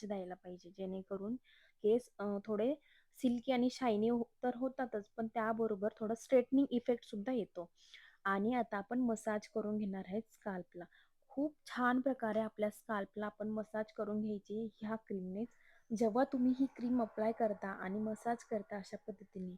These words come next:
तेव्हा खूप रिलॅक्सिंग असं फील होतं. जर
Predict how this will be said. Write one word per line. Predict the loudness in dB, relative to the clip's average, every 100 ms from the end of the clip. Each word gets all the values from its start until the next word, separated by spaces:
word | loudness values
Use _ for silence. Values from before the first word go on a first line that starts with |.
| -16 _ _ -2
तेव्हा | 0
खूप | 0 -2 -4 0 4
रिलॅक्सिंग | 4 4 2 -2 -2 -2
असं | -2
फील | -8 -4 -4 -4
होतं. | -8 -10 -14 -16 -20 0
जर | 4